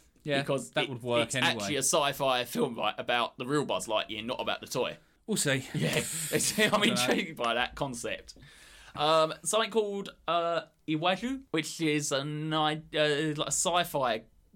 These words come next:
Speaker 2: cartoon film or series Disney are doing based on a Nigerian comic book, apparently.
Speaker 1: Okay.
Speaker 2: S-, something different.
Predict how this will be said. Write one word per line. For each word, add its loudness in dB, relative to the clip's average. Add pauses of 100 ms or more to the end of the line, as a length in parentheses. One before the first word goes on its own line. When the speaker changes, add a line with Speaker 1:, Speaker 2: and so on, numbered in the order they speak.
(240)
Speaker 2:
cartoon -2
film -2
or -6
series 0
Disney -6
are -6
doing -4
based 0
on -4
a 0
Nigerian -4
comic -6
book, -8
apparently. -4 (280)
Speaker 1:
Okay. -6
Speaker 2:
S-, -12
something -2
different. -4